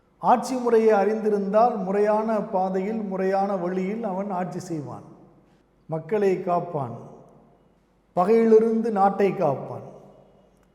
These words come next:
பொருளாதாரத்தை சிறந்த முறையில் பயன்படுத்துவான். அப்படி ஒரு மன்னன் அந்த முறையை அறியாதவனாக இருந்தால்,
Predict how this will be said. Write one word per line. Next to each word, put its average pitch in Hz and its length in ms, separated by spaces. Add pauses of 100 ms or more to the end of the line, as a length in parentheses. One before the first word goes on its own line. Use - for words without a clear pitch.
(720)
பொருளாதாரத்தை 208 760
சிறந்த 208 380
முறையில் 180 460 (600)
பயன்படுத்துவான். 165 760 (1300)
அப்படி 240 300
ஒரு 226 220
மன்னன் 226 360
அந்த 202 240
முறையை 226 420
அறியாதவனாக 208 760
இருந்தால், 180 600